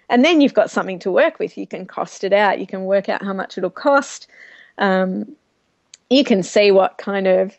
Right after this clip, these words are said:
how risk-averse people are, or, or what they'd like to do with their money. You know, some people are like me and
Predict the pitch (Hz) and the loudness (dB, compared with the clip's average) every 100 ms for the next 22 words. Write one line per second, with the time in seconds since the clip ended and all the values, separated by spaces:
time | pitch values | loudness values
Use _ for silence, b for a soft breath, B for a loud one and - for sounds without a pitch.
0 | - 214 202 190 220 240 - 226 226 240 | -20 -8 -4 0 0 0 0 0 2 2
1 | - 247 233 220 269 311 269 208 190 - | 2 0 2 2 4 4 4 4 2 0
2 | 208 214 214 220 208 208 214 - 220 214 | -2 2 2 4 4 4 2 -2 0 2
3 | 214 220 214 233 262 262 240 214 220 247 | 2 0 0 2 2 2 2 0 2 2
4 | 240 254 220 202 196 202 196 220 247 202 | 2 2 2 2 2 0 -2 0 0 -2
5 | 190 | -8